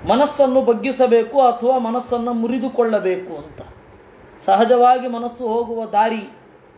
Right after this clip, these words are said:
ಅದನ್ನು ಮುರಿದುಕೊಳ್ಳಬೇಕು. ನಮ್ಮ ಮನಸ್ಸಿಗೆ ಇಷ್ಟವಾಗಿದ್ದು ದೇವರಿಗೆ ಇಷ್ಟ ಆಗಬೇಕು ಅಂತ ಇರಬಾರದು. ಅದನ್ನು ಅವನು ಸಾಂಕೇತಿಕವಾಗಿ ಎರಡೂ ಅವತಾರಗಳಲ್ಲಿ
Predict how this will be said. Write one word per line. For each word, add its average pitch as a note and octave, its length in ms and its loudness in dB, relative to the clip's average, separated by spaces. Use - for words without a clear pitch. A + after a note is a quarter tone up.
ಅದನ್ನು A3+ 300 -4
ಮುರಿದುಕೊಳ್ಳಬೇಕು. G#3 840 -4
ನಮ್ಮ G#3 240 -4
ಮನಸ್ಸಿಗೆ A3+ 460 -4
ಇಷ್ಟವಾಗಿದ್ದು A3+ 880 -2
ದೇವರಿಗೆ A3+ 340 2
ಇಷ್ಟ G#3+ 200 -6
ಆಗಬೇಕು G#3 580 0
ಅಂತ F#3+ 140 -8
ಇರಬಾರದು. F#3+ 880 -4
ಅದನ್ನು A3 240 -2
ಅವನು G3 240 -4
ಸಾಂಕೇತಿಕವಾಗಿ G#3 960 -2
ಎರಡೂ G3+ 280 2
ಅವತಾರಗಳಲ್ಲಿ A3 1000 -2